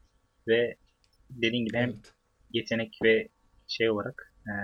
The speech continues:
Speaker 1: s-, ne deniyor ona? Yetenek ve tecrübe olarak işte
Speaker 2: <laughs>
Speaker 1: kendilerini geliştirirler hem de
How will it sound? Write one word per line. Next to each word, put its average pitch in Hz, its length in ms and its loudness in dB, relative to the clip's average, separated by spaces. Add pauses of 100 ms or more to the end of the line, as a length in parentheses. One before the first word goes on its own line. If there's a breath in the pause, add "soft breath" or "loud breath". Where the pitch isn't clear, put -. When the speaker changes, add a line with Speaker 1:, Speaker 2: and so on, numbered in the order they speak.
(280)
Speaker 1:
s-, - 380 -4
ne 110 40 -6
deniyor 98 240 -4
ona? 131 160 -6 (440)
Yetenek 127 380 0 (340)
ve 117 460 6 (160)
tecrübe 120 360 2
olarak 107 300 4
işte 104 260 -2
Speaker 2:
<laughs> 104 40 -10
Speaker 1:
kendilerini 110 380 0
geliştirirler 113 460 0
hem 107 160 0
de 113 100 -2